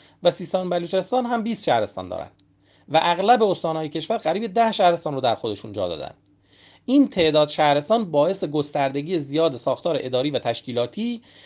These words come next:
و البته توزیع نامتناسب بودجه و امکانات و نظارت و رسیدگی‌های کمتر و کیفیت پایین خدمات می‌شه.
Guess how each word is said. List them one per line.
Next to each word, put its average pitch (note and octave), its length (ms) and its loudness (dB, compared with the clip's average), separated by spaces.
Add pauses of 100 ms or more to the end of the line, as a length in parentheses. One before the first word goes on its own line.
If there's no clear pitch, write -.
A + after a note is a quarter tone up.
(140)
و D3 140 0
البته E3+ 400 0
توزیع E3 600 -2
نامتناسب D3 880 -2
بودجه C#3+ 460 -2
و A3 60 0
امکانات E3 640 0 (320)
و D3 200 -2
نظارت E3 760 4
و C#3 60 -6
رسیدگی‌های D3+ 880 -2
کمتر D#3 640 0
و G#3+ 60 -2
کیفیت G3 440 -4
پایین G#3+ 360 -2
خدمات E3+ 420 2
می‌شه. - 220 -18